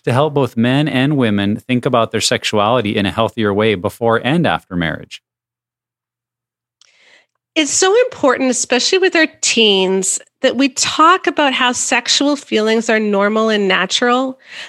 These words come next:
Speaker 2: There's, there's nothing wrong with them. Um,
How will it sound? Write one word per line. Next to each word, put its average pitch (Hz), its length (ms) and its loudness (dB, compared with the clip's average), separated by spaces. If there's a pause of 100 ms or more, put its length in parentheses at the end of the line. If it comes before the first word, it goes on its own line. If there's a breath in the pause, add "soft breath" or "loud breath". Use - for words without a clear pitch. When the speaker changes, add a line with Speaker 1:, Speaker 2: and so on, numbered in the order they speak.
(120 loud breath)
Speaker 2:
There's, 247 220 0
there's 226 360 -2
nothing 262 440 0
wrong 202 360 2
with 240 200 -2
them. 247 360 0 (380 loud breath)
Um, 220 300 0